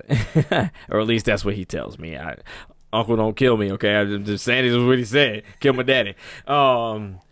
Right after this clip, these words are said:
but yeah, it's, it's, uh, they have a Chevy Nova that they bought together. They souped it up, put a roll cage in it and everything.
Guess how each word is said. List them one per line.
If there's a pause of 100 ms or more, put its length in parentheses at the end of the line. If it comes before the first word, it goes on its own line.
(500)
but
yeah,
it's,
it's,
uh, (100)
they
have
a
Chevy
Nova
that
they
bought
together.
They
souped
it
up,
put
a
roll
cage
in
it
and
everything.